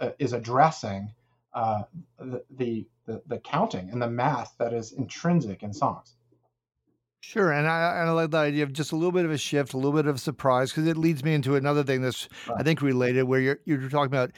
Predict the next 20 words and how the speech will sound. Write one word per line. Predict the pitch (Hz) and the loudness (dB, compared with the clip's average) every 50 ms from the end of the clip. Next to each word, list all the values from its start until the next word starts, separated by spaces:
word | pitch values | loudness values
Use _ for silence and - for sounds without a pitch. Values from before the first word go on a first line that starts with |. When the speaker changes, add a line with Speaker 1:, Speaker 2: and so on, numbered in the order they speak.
| - - - - _ _ - | -20 -20 -20 -20 _ _ -4
Speaker 2:
brain | 131 135 147 160 170 175 180 180 170 147 - | -2 0 2 2 2 2 4 2 2 0 -2
teasers | - - 170 170 175 170 131 147 151 147 147 127 120 135 _ | -6 -6 -2 0 0 0 2 2 2 2 2 0 -2 -8 _
versus | - 131 131 113 101 131 135 127 | 0 2 2 2 4 2 2 2
Speaker 1:
Yes. | 117 - - 127 | 0 -2 -10 -8
Speaker 2:
brain | 117 127 135 139 139 143 143 143 147 | -2 0 2 2 2 2 0 0 -2
embarrassers | 151 135 123 127 117 104 135 135 135 139 139 127 107 - 113 107 101 104 101 - - - | -2 0 0 0 0 0 0 2 2 2 2 0 0 -2 -2 0 0 0 0 -2 2 2
Speaker 1:
<laughs> | 214 - - - 165 - - - - | 2 2 2 0 -4 -4 -6 -6 -4
Speaker 2:
and, | 127 131 131 147 | -2 -2 0 0
and | 147 143 147 147 127 - | 0 -2 -2 -2 -4 -2
taking | - 180 214 220 208 214 214 | 0 2 2 2 2 2 0
us | 185 135 147 | 0 2 2
out | 170 170 180 170 | 2 2 2 2
there | - 175 156 147 | 2 0 2 2
a | 143 | 2
ways, | 135 135 135 131 135 120 | 2 0 0 0 -2 0
but | - 165 147 | 0 -2 0
not | 151 156 156 156 - - | 2 0 0 -2 -4 -8
so | - - - - 160 165 165 143 | -10 -8 -4 -2 0 0 0 0
far. | - - 120 110 113 113 | 0 0 0 0 0 -2
So | - - 147 143 131 | 0 2 2 2 2